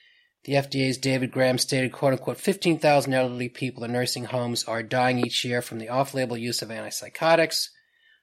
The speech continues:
for an indication that the F D A knows does not work, close quote. And I discussed this issue again with Ways and Means Committee staff in August of twenty. I'll note last September, the New York Times published a lengthy investigative report regarding,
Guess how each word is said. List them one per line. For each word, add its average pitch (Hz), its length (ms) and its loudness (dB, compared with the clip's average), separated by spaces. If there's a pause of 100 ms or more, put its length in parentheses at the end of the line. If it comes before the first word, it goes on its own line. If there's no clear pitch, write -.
(140)
for - 160 -2
an 147 60 6
indication 151 520 4
that 135 180 2
the 135 100 0
F 135 140 2
D 127 200 -4
A - 20 -4
knows 123 320 0
does 123 280 -4
not 117 280 -6
work, 139 480 4
close 110 260 -10
quote. 107 320 -8 (680)
And 135 160 2
I 139 40 6
discussed 147 380 4
this 143 180 0
issue 131 280 0
again 151 400 4
with 127 180 0
Ways 135 300 2
and 123 100 -2
Means 127 220 0
Committee 120 240 -4
staff 117 500 -2 (640)
in 123 240 -4
August 120 420 -2
of 104 220 -10
twenty. 147 580 2 (640)
I'll 131 120 -4
note 135 280 4
last 156 360 4
September, 185 640 2
the 135 120 0
New 139 100 4
York 135 220 4
Times 147 320 2
published 131 340 0
a 120 80 -8
lengthy 143 380 2
investigative 127 440 0
report 120 500 -4
regarding, 117 540 -2